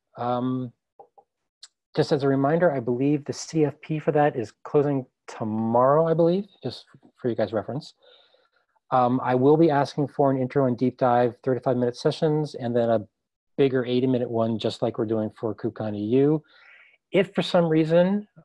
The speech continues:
we decide not to use them, it's very easy to drop them. I think it's harder to get them after the deadline for things. So I'm gonna ask for them, and then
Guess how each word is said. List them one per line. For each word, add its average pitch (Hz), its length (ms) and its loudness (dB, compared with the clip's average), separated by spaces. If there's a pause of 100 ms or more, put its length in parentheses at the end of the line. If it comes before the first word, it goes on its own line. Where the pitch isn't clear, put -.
(100)
we 131 280 -6
decide 127 340 -4
not 127 300 -2
to 123 120 -8
use 131 220 -4
them, 170 340 2 (260)
it's - 140 -10
very 127 200 2
easy 120 160 2
to 101 60 -4
drop 113 280 -2
them. 113 260 -8
I 113 60 -10
think 117 140 -2
it's 110 100 -6
harder 127 220 0
to 117 100 -2
get 123 240 0
them 113 360 0 (240)
after 120 440 0 (200)
the 101 200 -4 (260)
deadline 101 340 -4
for 107 100 -16
things. 110 280 -14
So 110 60 -14
I'm 107 60 -6
gonna 107 120 -4
ask 113 220 -4
for 127 60 -4
them, 113 180 0
and 98 80 -4
then 95 140 -12